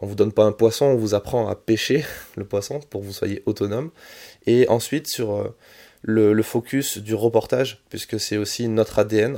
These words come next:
on va pas se diversifier sur la photographie plasticienne ou sur la photo, euh, de mariage pure et dure, on va être sur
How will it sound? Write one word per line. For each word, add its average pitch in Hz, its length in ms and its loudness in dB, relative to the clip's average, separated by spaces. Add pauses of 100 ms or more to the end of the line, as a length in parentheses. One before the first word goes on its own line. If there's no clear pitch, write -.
(100)
on 107 60 -2
va 98 100 2
pas 117 300 4
se 110 160 -6
diversifier 107 720 -2
sur - 160 -6
la 98 80 -4
photographie 101 480 -10
plasticienne 101 720 -2
ou 95 80 -10
sur - 160 -8
la 90 80 -2
photo, 98 380 -8 (400)
euh, 87 300 -2
de 90 120 -4
mariage 98 540 -2
pure 101 180 -4
et 104 60 2
dure, 104 260 -4
on 92 60 -4
va 98 100 2
être - 220 -4
sur - 340 -8